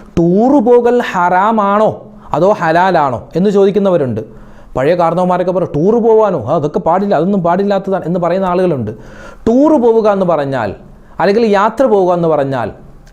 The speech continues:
അത് നല്ല കാര്യമാണെന്നാണ്, നല്ല കാര്യമാണ്. നബി സല്ലല്ലാഹു അലൈഹി വസല്ലം തങ്ങളൊക്കെ എത്രയോ യാത്ര ചെയ്തു. ഓരോ യാത്രക്ക് പോകുമ്പോഴും ഓരോ ഭാര്യമാരെ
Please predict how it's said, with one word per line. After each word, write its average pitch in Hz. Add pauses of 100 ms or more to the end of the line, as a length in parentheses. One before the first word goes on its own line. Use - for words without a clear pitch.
(200)
അത് 180 (540)
നല്ല 151 (160)
കാര്യമാണെന്നാണ്, 160 (580)
നല്ല 151 (100)
കാര്യമാണ്. 139 (260)
നബി 247
സല്ലല്ലാഹു 208
അലൈഹി 214
വസല്ലം 214 (140)
തങ്ങളൊക്കെ 202
എത്രയോ 170 (260)
യാത്ര 123 (120)
ചെയ്തു. 101 (540)
ഓരോ 196 (120)
യാത്രക്ക് 180
പോകുമ്പോഴും 165 (140)
ഓരോ 175 (160)
ഭാര്യമാരെ 175